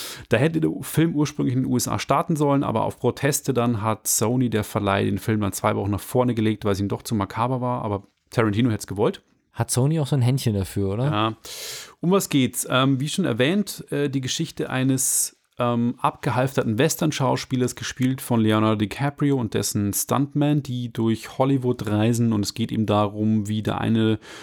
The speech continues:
Speaker 1: sich Gedanken macht: Bin ich noch wirklich der Star von früher und, äh, krieg ich noch gute Rollen und Brad Pitt ihn so ein bisschen motiviert und mit ihm rumhängt und parallel dazu eben Sharon Tate, die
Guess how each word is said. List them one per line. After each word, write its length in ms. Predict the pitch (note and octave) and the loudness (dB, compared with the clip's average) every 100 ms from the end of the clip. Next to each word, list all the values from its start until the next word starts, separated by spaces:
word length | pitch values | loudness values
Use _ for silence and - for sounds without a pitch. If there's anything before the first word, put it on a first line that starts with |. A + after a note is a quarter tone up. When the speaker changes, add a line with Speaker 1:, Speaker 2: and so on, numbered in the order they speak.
| - | -16
Speaker 1:
sich 220 | - A2+ | -6 -2
Gedanken 360 | - A#2 B2 B2 | 0 2 2 2
macht: 320 | A2 G#2+ - | 2 0 -4
Bin 120 | A#2+ | -2
ich 160 | A#2+ G#2 | 0 0
noch 160 | G#2 A#2 | -2 0
wirklich 260 | A#2 A2 | -2 -2
der 140 | A2 G2+ | -2 0
Star 260 | A2 A2 | 0 0
von 160 | A#2 A2 | 0 -2
früher 480 | - G#2+ A#2 A#2 A2 | -2 0 2 2 2
und, 360 | G#2+ G#2+ - | 0 -2 0
äh, 200 | G#2+ G#2 | 0 0
krieg 260 | G#2 - G#2+ | -2 -8 -12
ich 120 | - | -8
noch 140 | G#2 | -8
gute 240 | - A2+ G#2+ | -6 -2 0
Rollen 420 | G2+ A2 A#2 A#2+ | 2 2 2 2
und 120 | G2+ | 2
Brad 220 | A2 G#2 | 0 -2
Pitt 260 | - A#2 G#2+ | -2 -4 0
ihn 140 | G#2+ | 0
so 60 | G#2 | 0
ein 80 | G2+ | -2
bisschen 260 | A2+ - | -2 0
motiviert 640 | G#2+ G#2 G#2+ G#2 A2+ A#2 A2+ | 0 0 -4 -2 2 2 2
und 100 | G#2 | -2
mit 120 | G2+ | 0
ihm 100 | G#2 | -2
rumhängt 640 | G#2+ A#2 A#2+ A2+ A#2 A#2 | 0 0 2 2 0 0
und 120 | G2+ - - - - | -2 -4 -14 -16 -8
parallel 540 | - C#3 C3 C3+ F3 G#3 | 0 2 4 4 4 2
dazu 420 | G3 - D#3 D#3 | 0 0 0 0
eben 300 | B2 C3 B2+ | 2 2 2
Sharon 420 | - A#2 G#2+ G2+ | 0 2 2 0
Tate, 460 | - C3 G#3 - - - - - - - _ | 0 0 0 -4 -14 -18 -16 -16 -16 -20 _
die 340 | C3+ C3 C3+ | 2 4 2